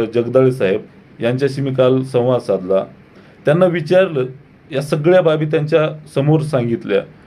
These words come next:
की, "सर, मुलं आता वैतागलेली आहेत, तर मुलांचं म्हणजे संयम तुटून गेलेला आहे, कोणाचं बरं वाईट झालं तर याच्यामध्ये प्रचंड नुकसान होईल, ते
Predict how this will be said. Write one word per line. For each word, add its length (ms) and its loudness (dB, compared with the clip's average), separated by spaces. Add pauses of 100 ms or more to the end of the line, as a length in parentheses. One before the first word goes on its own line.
(100)
की, 80 -6
"सर, 160 2
मुलं 260 2
आता 200 2
वैतागलेली 600 -2
आहेत, 220 2
तर 80 -4
मुलांचं 640 -2
म्हणजे 360 -2 (360)
संयम 260 2
तुटून 340 -2
गेलेला 320 2
आहे, 220 2
कोणाचं 380 -2
बरं 180 4
वाईट 240 2
झालं 280 -4
तर 40 -2
याच्यामध्ये 460 -2 (360)
प्रचंड 300 2
नुकसान 400 0
होईल, 280 -2
ते 200 0